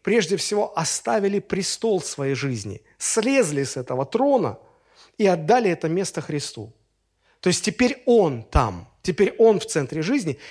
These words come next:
теперь все в жизни вращается вокруг Него, для Него и ради Него. Вот в чем суть. Вот что значит оставить прежнюю жизнь. Это не оставить свою жену, это не оставить своих детей, не оставить свою работу.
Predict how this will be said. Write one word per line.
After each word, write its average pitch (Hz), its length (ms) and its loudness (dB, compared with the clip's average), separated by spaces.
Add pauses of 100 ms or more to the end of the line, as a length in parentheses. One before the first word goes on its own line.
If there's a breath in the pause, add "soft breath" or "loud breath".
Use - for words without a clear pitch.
(140)
теперь 196 240 -4
все 269 260 -4
в 208 80 0
жизни 180 320 0
вращается 170 680 -2 (320 loud breath)
вокруг 180 420 2
Него, 220 640 0
для 185 300 2
Него 202 460 0 (160)
и 180 120 0
ради 170 420 2
Него. 101 460 -6 (560 soft breath)
Вот 226 280 0
в - 60 -8
чем 247 260 -2
суть. - 500 -4
Вот 196 140 2
что 214 120 -4
значит 202 240 -2
оставить 190 400 -2
прежнюю 185 400 0
жизнь. 170 380 -2 (360 loud breath)
Это 190 440 0 (220 loud breath)
не 196 140 4
оставить 240 440 2
свою 220 240 0
жену, 214 380 2
это 160 160 -2
не 180 100 0
оставить 226 480 -2
своих 202 300 0
детей, 175 340 -2
не 135 120 -2
оставить 226 420 0
свою 214 220 -2
работу. 196 460 0